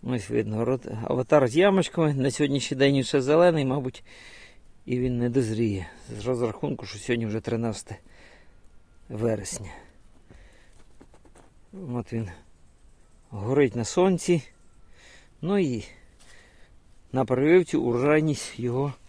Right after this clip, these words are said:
у мене, у всякого випадку, ніяка. Далі гроночка цимуса.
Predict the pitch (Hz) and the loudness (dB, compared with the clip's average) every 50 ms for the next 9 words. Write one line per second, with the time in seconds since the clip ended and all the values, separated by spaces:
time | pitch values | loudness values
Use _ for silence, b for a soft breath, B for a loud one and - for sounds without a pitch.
0 | b b b b b b - - 117 123 123 135 151 165 165 160 - - 135 120 | b b b b b b -14 -10 -8 -6 -2 0 0 0 0 -2 -2 -4 -8 -8
1 | - 123 120 - 127 131 120 101 - - - 123 123 147 156 147 139 120 104 - | -6 -6 -6 -2 -2 -2 -2 -4 -6 -8 -6 -4 0 2 4 4 4 4 2 0
2 | - - - - - - B B B B B B B B B - - - - 123 | -6 -10 -10 -12 -18 -20 B B B B B B B B B -18 -18 -14 0 4
3 | 151 160 156 147 127 123 120 113 143 156 165 165 151 139 - - - 226 - - | 8 8 8 8 8 4 2 2 4 4 6 6 4 4 2 2 2 2 2 2
4 | - _ - - - - - - - - - - - - - - - - - - | -2 _ -20 -20 -20 -20 -20 -20 -20 -20 -20 -20 -20 -20 -20 -20 -20 -20 -20 -20
5 | - - - - - - - - - - - - - - - - - - - - | -20 -20 -20 -20 -18 -16 -16 -16 -14 -16 -16 -18 -18 -20 -20 -20 -20 -20 -20 -20
6 | - - - - - - - - - - - - - - - 139 135 127 131 117 | -20 -20 -20 -20 -20 -20 -20 -20 -20 -20 -20 -16 -10 -4 0 0 0 0 0 -2
7 | - - 175 185 165 | 2 2 2 2 2